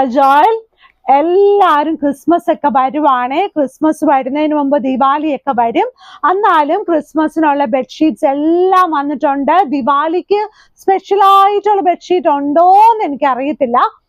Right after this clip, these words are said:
എന്നാലും അപ്പോഴും പുതിയ ബെഡ്ഷീറ്റ് ഒക്കെ വിരിക്കണം കേട്ടോ. അപ്പൊ ഇന്ന് ആദ്യമായിട്ട് ക്രിസ്മസ് ബെഡ്ഷീറ്റ് ആണ് കാണിക്കാൻ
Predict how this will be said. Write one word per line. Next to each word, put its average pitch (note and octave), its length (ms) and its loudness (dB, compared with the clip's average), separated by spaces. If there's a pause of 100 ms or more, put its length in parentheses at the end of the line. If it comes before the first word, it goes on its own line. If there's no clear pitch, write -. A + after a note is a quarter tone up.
(280)
എന്നാലും G4 480 2
അപ്പോഴും F4 360 -2
പുതിയ D4 220 0 (120)
ബെഡ്ഷീറ്റ് C#4 380 -2
ഒക്കെ B3+ 160 -4
വിരിക്കണം B3 420 -4
കേട്ടോ. G4+ 220 0 (440)
അപ്പൊ F4 120 0 (100)
ഇന്ന് E4 160 -4 (200)
ആദ്യമായിട്ട് D4+ 600 -2
ക്രിസ്മസ് F4 680 -2
ബെഡ്ഷീറ്റ് D#4 580 -2
ആണ് C4+ 220 -4
കാണിക്കാൻ C4 440 -2